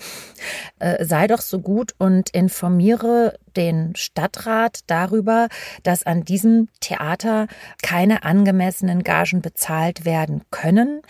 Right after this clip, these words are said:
Ich bin Schauspielerin, ich habe ein Hochschulstudium.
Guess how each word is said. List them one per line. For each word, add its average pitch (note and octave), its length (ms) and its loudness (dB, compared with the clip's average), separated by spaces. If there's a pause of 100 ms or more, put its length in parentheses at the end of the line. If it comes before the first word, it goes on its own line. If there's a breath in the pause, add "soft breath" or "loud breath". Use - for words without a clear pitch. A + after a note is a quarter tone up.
(360 loud breath)
Ich - 220 2
bin E3+ 160 0
Schauspielerin, F3 920 0
ich - 160 -8
habe E3 220 -2
ein F#3+ 200 2
Hochschulstudium. D#3+ 1040 -2